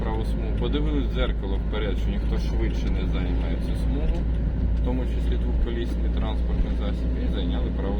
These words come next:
смугу, рухаємося. Бачимо зупинку маршрутних транспортних засобів.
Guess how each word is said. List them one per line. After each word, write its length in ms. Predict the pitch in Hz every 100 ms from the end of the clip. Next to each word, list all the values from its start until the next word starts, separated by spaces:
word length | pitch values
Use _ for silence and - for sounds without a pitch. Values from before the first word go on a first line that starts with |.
| -
смугу, 300 | - - - -
рухаємося. 460 | - - - - - - - - - -
Бачимо 400 | 120 113 - 92
зупинку 460 | - - 101 95 - -
маршрутних 460 | - 180 196 190
транспортних 640 | 175 160 156 - - - 131 -
засобів. 380 | 123 - -